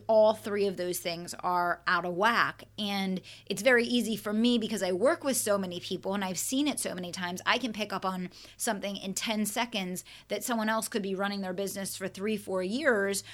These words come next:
um, treading water, swimming as fast and as hard as they possibly can and still not pick up on it. That's just because I have the opportunity to have the oversight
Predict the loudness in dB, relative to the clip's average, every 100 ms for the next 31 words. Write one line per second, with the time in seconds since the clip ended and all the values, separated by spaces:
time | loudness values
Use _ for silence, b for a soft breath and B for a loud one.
0 | B -4 -2 -2 -4 0 2 2 2 4
1 | 4 4 0 B -2 2 4 2 2 2
2 | 2 2 -4 -4 -2 -2 -2 -6 -4 -4
3 | -4 -6 -2 0 0 -2 -4 0 2 2
4 | -2 -4 -4 -4 -4 -6 -12 B -4 -2
5 | 0 -2 -2 -4 0 0 0 0 0 -2
6 | -4 -4 -2 -2 -4 -4 -6 -4 -4 -4
7 | -2 -2 0 -2 -2 -2 -4 -6